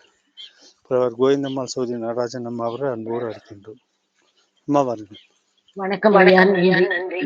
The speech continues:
Speaker 1: வணக்கம்.
Speaker 2: உலக திருக்குறள் சமுதாய மையத்தின் இணைப்பிலே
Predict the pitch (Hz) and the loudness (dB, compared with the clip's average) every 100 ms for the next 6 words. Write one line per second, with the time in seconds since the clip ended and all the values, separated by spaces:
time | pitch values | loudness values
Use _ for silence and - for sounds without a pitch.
0 | - 127 131 - - - - - - _ | -8 -8 -4 -4 -4 -6 -8 -10 -12 _
1 | _ _ _ _ _ _ _ _ _ _ | _ _ _ _ _ _ _ _ _ _
2 | _ _ - - - - - 147 _ _ | _ _ -20 -20 -20 -20 -20 _ _ _
3 | _ _ _ _ _ _ _ _ _ 151 | _ _ _ _ _ _ _ _ _ -10
4 | 160 175 190 - 196 175 196 185 180 180 | -4 2 0 2 0 2 0 2 0 0
5 | 160 170 180 185 190 190 175 190 165 - | -2 2 4 4 4 0 0 0 -2 -4
6 | 180 185 180 180 196 - 196 | -2 -2 -4 -4 -4 -4 -4